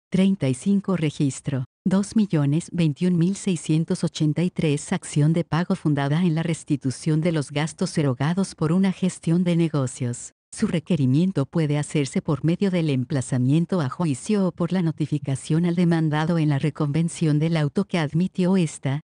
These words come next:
legislación aplicable para la Ciudad de México. Treinta y seis registro, dos millones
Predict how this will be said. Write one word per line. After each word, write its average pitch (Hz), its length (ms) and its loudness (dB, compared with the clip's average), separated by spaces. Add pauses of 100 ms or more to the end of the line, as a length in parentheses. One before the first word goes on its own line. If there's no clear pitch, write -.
legislación 160 720 0
aplicable 185 640 -2
para 160 240 -2
la 139 120 -2
Ciudad 156 440 -2
de 202 80 2
México. 135 560 0 (200)
Treinta 190 380 2
y 127 80 0
seis 190 320 -2
registro, 139 640 -2 (220)
dos 190 280 0
millones 160 540 0